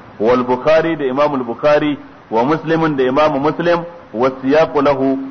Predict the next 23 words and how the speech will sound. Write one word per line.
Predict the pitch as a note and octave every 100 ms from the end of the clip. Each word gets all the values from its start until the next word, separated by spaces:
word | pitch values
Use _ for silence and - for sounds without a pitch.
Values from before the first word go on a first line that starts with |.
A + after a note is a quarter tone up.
| -
wa | G#2+ B2 B2+
Abu | B2 C3+
Dawud, | C3+ C#3+ D#3+ C#3+
wa | C3
Nasa'i, | C3 B2+ D#3+ D#3+ E3
wa | E3 C#3+
Tirmidhi, | - E3 D#3+ D3+ F3+ D#3+ - -
wa | A#2+ C3
sahahahu, | C3+ B2+ D3+ D#3+ D3+ D3 D3+
wa | C#3
Ibn | D#3 D3
Majah, | C#3 D3+ D3 D3+ D3 - -
wa | -
Ibn | E3 E3+
Al-Jarud, | D#3+ D3 D#3 D3+ F3 E3+ - - -
wa | C3 C3
Tahawi, | D3 D3 D#3+ D#3+ D#3+ D#3 - -
wal | B2 C3+
Baihaqi, | C3+ D#3+ D3+ D3 - - G3 -
wa | C3 -
Tayalisi, | C#3+ D3 D3+ C#3+ C#3+
wa | C3+ B2+
Ahmad. | A2+ A2